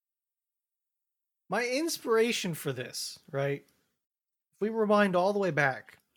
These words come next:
my inspiration for that flavor was I was eating something and had Thai chili dipping sauce.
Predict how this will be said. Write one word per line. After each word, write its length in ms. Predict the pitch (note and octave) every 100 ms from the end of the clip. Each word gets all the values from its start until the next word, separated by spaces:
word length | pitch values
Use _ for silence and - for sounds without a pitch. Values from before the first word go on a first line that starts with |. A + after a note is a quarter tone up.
| _ _ - _ _ _
my 100 | F3+
inspiration 760 | G#3+ A4 - A3+ G#3 G#3+ - E3+
for 160 | - D#3
that 180 | D#3+
flavor 580 | - D3+ E3 E3 G3+ G3+ F#3
was 520 | D3 C3+ C3+ C3 - _
I 120 | - C#3
was 400 | C#3+ C3+ C#3 - -
eating 440 | F#3 G#3+ A3 A3
something 680 | G#3 F3 E3 - C#3 A#2+ C3
and 180 | D3+ C3+
had 460 | C#3 D3 C#3+ C3+ -
Thai 280 | - D#3 F#3
chili 360 | F#3 F#3+ E3
dipping 340 | C#3+ C3+ D3 A#2
sauce. 440 | - - - -